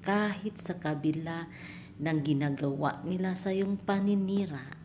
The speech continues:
nakangiti ka pa rin na parang walang nangyari. O di ba,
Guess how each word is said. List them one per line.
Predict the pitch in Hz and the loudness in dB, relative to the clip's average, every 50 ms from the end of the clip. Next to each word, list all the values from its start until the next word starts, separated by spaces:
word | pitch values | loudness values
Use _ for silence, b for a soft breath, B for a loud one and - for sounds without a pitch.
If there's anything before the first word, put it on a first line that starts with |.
| B B B B B B B B - | B B B B B B B B -2
nakangiti | 147 151 151 - - - 120 131 147 151 147 147 - - - 175 - - | -2 -2 -2 -2 -2 -2 -2 -2 0 0 -2 -2 -2 -4 -6 -6 -6 -4
ka | - 233 233 233 - | -2 -2 -2 0 2
pa | 247 240 233 208 | 2 2 4 4
rin | 175 160 156 156 156 151 160 | 2 0 0 0 -2 -2 -2
na | 185 196 214 | -2 -4 -4
parang | - - 160 143 139 139 127 123 123 131 127 131 | -4 -4 -4 -2 -2 -2 -2 -2 -4 -4 -2 -2
walang | 156 175 190 190 151 120 120 131 135 139 | -2 0 0 0 0 -2 -2 -4 -4 -2
nangyari. | 156 170 175 180 170 160 165 165 170 214 254 254 233 185 170 156 156 147 - | -2 0 0 0 0 0 0 0 0 2 0 2 2 0 0 -2 -4 -6 -2
O | 156 143 139 | -2 0 2
di | 147 143 139 | 2 0 0
ba, | 135 - 143 135 135 143 | 0 -4 -6 -4 -4 -6